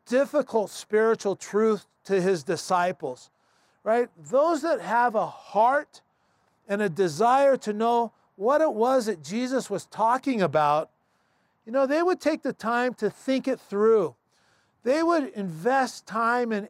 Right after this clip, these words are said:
energy into understanding what it was that Jesus was saying. And those who would invest that time and energy, those that would think it through,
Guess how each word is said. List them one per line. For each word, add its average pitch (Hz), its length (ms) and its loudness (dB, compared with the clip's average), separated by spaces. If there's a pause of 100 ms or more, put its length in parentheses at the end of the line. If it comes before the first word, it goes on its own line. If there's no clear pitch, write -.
energy 202 680 -2 (420)
into 233 560 -2
understanding 226 880 -4
what 196 180 0
it 196 100 -2
was 196 400 0 (260)
that 175 180 -8
Jesus 208 680 -2
was 180 220 -4
saying. 202 600 0 (580)
And 220 140 -8
those 330 260 0
who 311 340 0 (680)
would 240 160 2
invest 233 540 0
that 262 200 0
time 196 300 0
and 185 100 -4
energy, 185 460 -4
those 254 220 0
that 285 100 -2
would 190 180 -2
think 269 400 -4
it 254 140 -2
through, 214 760 0